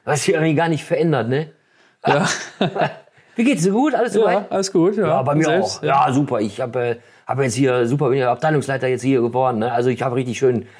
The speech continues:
Speaker 1: also hat sich richtig gelohnt. Mein Studium Betriebswissenschaft hab ich immer, also, also fantastisch. Ich bin, also ich bin richtig auf einem guten Weg, ne? Also
Speaker 2: Toll.
Speaker 1: jetzt knall ich nochmal, weißt du, ich geb jetzt nochmal volles Gas, nochmal fünfundzwanzig Jahre und dann,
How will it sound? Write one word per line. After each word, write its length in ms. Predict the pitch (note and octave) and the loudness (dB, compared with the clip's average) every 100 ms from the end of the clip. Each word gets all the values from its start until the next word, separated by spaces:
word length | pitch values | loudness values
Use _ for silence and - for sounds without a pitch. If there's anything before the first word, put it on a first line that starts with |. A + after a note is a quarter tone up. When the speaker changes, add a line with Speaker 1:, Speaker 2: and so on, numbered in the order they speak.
| - | -10
Speaker 1:
also 160 | - A#2+ | -2 2
hat 80 | D3 | 4
sich 140 | C3 | 4
richtig 220 | C#3+ A2 | 2 0
gelohnt. 260 | A2+ B2+ A#2+ | 0 2 2
Mein 140 | G#2 | -2
Studium 340 | G#2+ C#3 C#3 A#2 | -4 0 2 2
Betriebswissenschaft 640 | G2+ B2+ A#2+ A#2 A#2 A#2 | 0 -2 -6 -6 -4 -4
hab 140 | - - | -6 -10
ich 60 | |
immer, 160 | F2 C#2+ | -8 -8
also, 160 | G#2 G2+ | -6 -6
also 260 | F#2 - F#2+ | -6 -8 -12
fantastisch. 360 | G#2 F2+ - | -14 -14 -14
Ich 60 | F#2 | -12
bin, 100 | G2+ | -6
also 140 | F#2 | -2
ich 80 | A2+ | -2
bin 120 | A#2 B2+ | 0 0
richtig 180 | B2 | 2
auf 60 | A#2 | -2
einem 80 | A2+ | -2
guten 220 | A#2 G2+ | -2 -2
Weg, 200 | G2 F2 | -4 -2
ne? 160 | A2+ A#2 - - - | -2 -2 -4 -8 -4
Also 220 | - E3+ | 2 4
Speaker 2:
Toll. 100 | B2+ | 4
Speaker 1:
jetzt 360 | B2+ B2 - - | 2 0 -8 -4
knall 240 | D#3+ D#3 | 2 2
ich 80 | D#3 | 2
nochmal, 300 | C#3 C3+ C3 | 2 2 2
weißt 220 | C3 C#3 | 2 0
du, 80 | C3 | 0
ich 160 | A#2+ C3 | 0 2
geb 160 | D3+ C#3 | 0 0
jetzt 120 | C3+ | -2
nochmal 180 | B2+ B2 | 0 0
volles 240 | C#3 C3 | 0 -2
Gas, 320 | - C3 C3 - | 2 0 0 -4
nochmal 220 | B2 B2 | -2 -2
fünfundzwanzig 480 | C#3 C3 B2+ A#2 A#2 | 0 -2 -2 -6 -4
Jahre 260 | C3 B2+ | 0 0
und 200 | A#2 A#2+ A#2 | 2 0 2
dann, 340 | A#2+ B2 A#2 | 0 0 -4